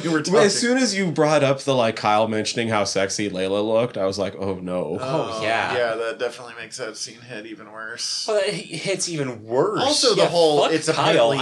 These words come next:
Speaker 3: had to
Speaker 1: incest
Speaker 3: revoke
Speaker 1: and
Speaker 3: any
Speaker 1: rape,
Speaker 3: good
Speaker 1: not
Speaker 3: things I
Speaker 1: just,
Speaker 3: said
Speaker 1: yeah.
Speaker 3: about him. Yikes.
Speaker 1: Ugh.
Speaker 2: And Dee doesn't go to her funeral.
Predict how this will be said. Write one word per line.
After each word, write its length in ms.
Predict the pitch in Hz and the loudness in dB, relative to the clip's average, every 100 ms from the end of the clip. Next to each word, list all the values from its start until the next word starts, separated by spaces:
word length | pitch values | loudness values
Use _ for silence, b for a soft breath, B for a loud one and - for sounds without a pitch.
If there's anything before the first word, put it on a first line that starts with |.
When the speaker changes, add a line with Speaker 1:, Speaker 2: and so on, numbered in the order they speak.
| 196 | 4
Speaker 3:
had 0 | |
to 140 | 160 | 2
Speaker 1:
incest 380 | 160 147 247 254 | 2 2 2 4
Speaker 3:
revoke 160 | 170 120 | 2 2
Speaker 1:
and 140 | 120 | 0
Speaker 3:
any 80 | 135 | 0
Speaker 1:
rape, 200 | - - | 0 -2
Speaker 3:
good 100 | 120 | -2
Speaker 1:
not 120 | 101 | -2
Speaker 3:
things 200 | 110 101 | -2 -2
I 20 | 101 | 0
Speaker 1:
just, 120 | - | -2
Speaker 3:
said 160 | 104 165 | -2 -2
Speaker 1:
yeah. 60 | |
Speaker 3:
about 120 | 95 95 | -4 -6
him. 240 | 95 95 _ _ _ _ _ _ _ _ _ _ _ _ _ _ _ _ _ | -12 -16 _ _ _ _ _ _ _ _ _ _ _ _ _ _ _ _ _
Yikes. 360 | 107 107 - - _ _ _ _ _ _ _ _ _ _ _ _ - | -18 -10 -8 -10 _ _ _ _ _ _ _ _ _ _ _ _ -20
Speaker 1:
Ugh. 440 | 123 - 57 - 98 _ _ _ _ _ _ _ b b | -18 -18 -20 -20 _ _ _ _ _ _ _ _ b b
Speaker 2:
And 240 | 120 117 113 | -4 -2 -2
Dee 160 | 117 | -2
doesn't 260 | 107 104 95 | -2 -4 -6
go 120 | 92 | -6
to 60 | 85 | -6
her 100 | 85 | -10
funeral. 400 | 65 - - | -12 -16 -20